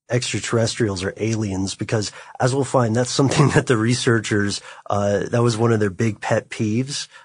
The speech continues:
Uh, but I think it's, I think it's fair to say that the vast majority of people who were following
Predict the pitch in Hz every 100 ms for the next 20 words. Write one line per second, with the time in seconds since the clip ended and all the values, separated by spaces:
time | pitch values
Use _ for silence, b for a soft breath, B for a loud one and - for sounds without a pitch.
0 | B 101 101 95 - 147 160 - - _
1 | _ _ - 113 113 110 - - 120 120
2 | 110 107 - 113 107 135 123 107 - 117
3 | 107 110 107 - 101 101 101 - 95 104
4 | 104 101 - 107 92 101 104 101 101 92
5 | - - 104 - 98 B B B - 127
6 | 107 101 - 123 120 120 117 110 104 101
7 | 101